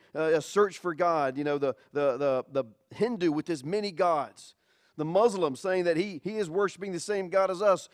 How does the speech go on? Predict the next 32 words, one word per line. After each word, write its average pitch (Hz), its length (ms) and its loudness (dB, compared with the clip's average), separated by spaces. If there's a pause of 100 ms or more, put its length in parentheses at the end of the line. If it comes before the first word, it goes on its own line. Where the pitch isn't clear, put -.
(160)
the, 175 160 0
the 170 160 -2
Jewish 196 400 0
person 185 320 -2
who 175 240 0 (200)
we're 202 200 -2
saying 170 320 -2
we're 175 140 2
worshiping 165 420 -2
the 139 80 -8
same 156 340 -4
God 156 300 0
but 151 140 0
revealed 160 500 0
in 160 80 -2
a 147 80 -2
different 135 420 -8
way, 160 300 0
and 143 100 -4
then 165 220 -2 (300)
you 165 100 -8
got 160 180 2
the 165 80 0
Buddhist 175 440 0
who's 165 200 -2
not 160 160 0
worshiping 156 440 -4
really 156 340 0
any 202 140 -4
God 127 280 -4
at 110 60 -8
all. 143 460 -4